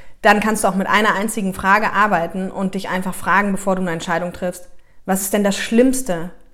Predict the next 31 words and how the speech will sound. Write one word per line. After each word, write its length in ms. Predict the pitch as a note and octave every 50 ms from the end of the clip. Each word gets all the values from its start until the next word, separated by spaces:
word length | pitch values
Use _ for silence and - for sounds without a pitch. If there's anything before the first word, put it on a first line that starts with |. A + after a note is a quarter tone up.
| -
was 300 | - E3+ F#3+ G3 F#3+ -
passieren 680 | - - F3+ D#3 - - - G3+ - D#3 E3+ D#3+ D#3
kann?“ 280 | - - - - - - - - - - - - - - - - - - - - - - - - - - - - - - - - - -
Und 220 | - G#3+ G#3+ A3
mit 140 | A3 A3+ G3
dieser 220 | A#3+ C#4 C4+ B3+ F3+
einen 220 | G3 G#3 G#3 G#3+
Frage, 380 | G3+ - A3 A3 A#3 A#3+ A3+ G3+
die 80 | F#3+
hat 80 | F#3+ F#3+
mein 100 | F#3+ F#3+
Vater 300 | F#3+ G#3 A3 B3 A#3+ G#3+
mir 120 | G3 F3
früher 260 | - - - F#3+ F3+
immer 140 | F3+ F3+ F3
gestellt, 400 | E3+ F3 - - F3+ F3 F#3 F3+
wenn 160 | F#3 F3+ F3
ich 160 | F3+ F3 - -
irgendwie 280 | F#3+ F#3 F3+ G3 F#3+
unsicher 420 | G3 G#3+ B3 A#3 A#3 G3+ G3 E3 E3
war 140 | D#3+ D#3+
oder 120 | E3+ F3+ F3
nicht 160 | F3 F3 -
wusste, 200 | F#3+ F#3 - F#3+
ob 60 | E3+
ich 80 | E3 F#3
irgendwas 300 | F3 F3+ F3 F#3 E3+ -
machen 300 | F#3 G3+ A3+ A3+ A3 F3
sollte 340 | - D#3 D#3+ D#3+ D#3+ F#3+ E3+
oder 160 | F3 E3+ E3+
nicht, 320 | F#3 F#3+ G3 F#3+ - -